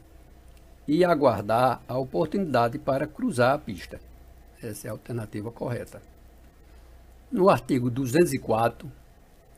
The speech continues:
do C T B, diz: "Deixar de parar o veículo no acostamento à direita para aguardar a op-,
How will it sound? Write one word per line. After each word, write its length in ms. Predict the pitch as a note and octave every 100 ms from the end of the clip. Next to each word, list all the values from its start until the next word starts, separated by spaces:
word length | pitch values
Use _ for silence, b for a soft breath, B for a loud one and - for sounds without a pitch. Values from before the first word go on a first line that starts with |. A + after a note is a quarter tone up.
| - - -
do 160 | A2+
C 200 | - E3
T 160 | D#3 A#2
B, 360 | G2+ A2 A#2+ A#2+ - - -
diz: 480 | A2 A#2+ C3 G2 -
"Deixar 400 | B2 C#3+ - F#3
de 140 | E3 E3
parar 300 | D3+ A#2+ C#3
o 100 | D3
veículo 480 | A#2 A#2 A2+ B2 -
no 160 | - C3
acostamento 680 | - C3+ A2 C3+ A#2 A2+ A#2+
à 40 |
direita 560 | A2+ G2+ A#2+ A2+ - - - - b b b b - - -
para 400 | C3+ D3 E3+ -
aguardar 600 | D3+ D3+ D#3+ C3 B2 A#2
a 60 | B2
op-, 240 | C3 A3